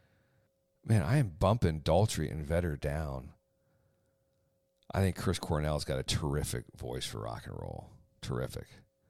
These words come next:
Um, and who's the, who's the lead singer for Smashing Pumpkins? I mean, that, wh-, who, what's his name? Yeah, Billy Cor-, I mean, Corbin's got a unique sound too. God, the Gen, Gen X grunge music was so much better than people realize.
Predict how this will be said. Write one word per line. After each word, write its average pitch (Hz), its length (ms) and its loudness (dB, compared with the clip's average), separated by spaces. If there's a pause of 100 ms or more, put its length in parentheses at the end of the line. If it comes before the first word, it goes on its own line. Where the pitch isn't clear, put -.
(960)
Um, 76 420 2
and 117 160 8
who's 240 240 12
the, 233 60 6
who's 190 400 8
the 160 60 2
lead 202 180 8
singer 202 320 6
for 151 320 6
Smashing 170 420 6
Pumpkins? - 460 6
I 73 40 -4
mean, 113 120 2
that, 139 200 4
wh-, 160 240 4
who, 170 100 8
what's 208 220 4
his 214 140 -2
name? 226 400 -6 (720)
Yeah, 165 180 0
Billy 196 280 4
Cor-, 165 360 2
I - 40 -12
mean, 110 200 -2
Corbin's 147 580 2
got 107 280 -2
a 101 40 -4
unique 101 520 -4
sound 120 360 -2
too. 208 440 -4 (760)
God, 120 200 -8
the - 120 -14
Gen, 170 380 0
Gen 180 260 -2
X 107 340 -4
grunge 80 340 0
music 67 320 -10
was 57 260 -12
so - 220 -2
much 78 240 -8
better 64 220 -6
than 58 120 -12
people - 260 -12
realize. 58 560 -12